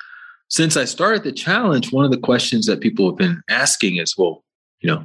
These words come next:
coming up with different exceptions. Well, what if someone's trying to take advantage of me?" Or, "What's the difference in standing up for yourself and complaining?" and these kinds of things. And looking for all of the exceptions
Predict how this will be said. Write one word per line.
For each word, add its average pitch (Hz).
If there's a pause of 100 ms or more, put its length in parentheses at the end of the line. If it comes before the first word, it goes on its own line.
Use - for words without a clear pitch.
(120)
coming 117
up 113
with 101
different 98
exceptions. -
Well, 90
what 120
if - (540)
someone's 104
trying 95
to -
take 87
advantage 78
of -
me?" - (720)
Or, 92
"What's 123
the 107
difference 98
in 85
standing 98
up 87
for 80
yourself 76 (120)
and 78
complaining?" -
and - (140)
these 90
kinds -
of 78
things. - (600)
And 131
looking 185
for 117
all 117
of 104
the 107
exceptions -